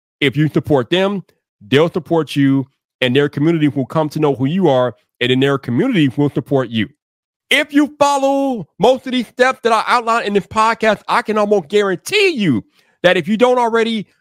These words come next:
you will amass at least one hundred subscribers on YouTube this year. Like I told you guys earlier, I started a, a secret channel last year and grew to two hundred fifty subscribers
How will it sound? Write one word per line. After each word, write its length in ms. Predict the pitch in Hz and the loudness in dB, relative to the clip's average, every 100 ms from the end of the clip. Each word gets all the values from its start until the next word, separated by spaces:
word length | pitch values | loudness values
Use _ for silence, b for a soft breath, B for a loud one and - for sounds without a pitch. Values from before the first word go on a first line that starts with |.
| _ | _
you 200 | 117 214 | 0 2
will 260 | 240 233 - | 2 0 0
amass 400 | 185 202 208 202 - | -2 0 0 0 -2
at 140 | 170 | -4
least 220 | 208 233 | -4 -6
one 240 | 120 143 214 | -2 0 0
hundred 280 | 190 220 170 | 0 -4 -4
subscribers 500 | 196 - 196 185 180 | -8 0 0 0 -2
on 240 | 165 196 | 0 0
YouTube 560 | 180 190 180 196 185 151 | 0 -4 -2 -2 -2 2
this 280 | 160 - - | 0 0 -2
year. 320 | 170 104 - _ _ _ _ _ _ | 0 0 -4 _ _ _ _ _ _
Like 140 | 151 165 | 0 2
I 100 | 160 | 0
told 260 | - 202 | 2 0
you 60 | 180 | 2
guys 220 | 196 175 | 2 2
earlier, 520 | 190 180 160 104 85 - _ _ _ | 0 0 2 0 -2 -8 _ _ _
I 120 | 131 | -2
started 460 | 147 - 196 196 190 | -2 -2 0 0 0
a, 280 | 143 139 135 - | 2 2 0 0
a 160 | 131 113 | 0 0
secret 340 | - 220 202 185 | -6 -4 -2 -2
channel 280 | 214 196 | 0 0
last 340 | 170 208 196 - | 0 0 -2 0
year 300 | 135 127 117 _ _ _ _ | 2 2 -2 _ _ _ _
and 220 | 143 151 | 0 0
grew 220 | 123 190 202 | 0 0 2
to 160 | 175 | -2
two 200 | 147 233 | -2 -2
hundred 260 | 220 190 147 | 0 0 -2
fifty 160 | 208 185 | -6 -6
subscribers 600 | 175 - 190 175 147 | -6 0 0 2 0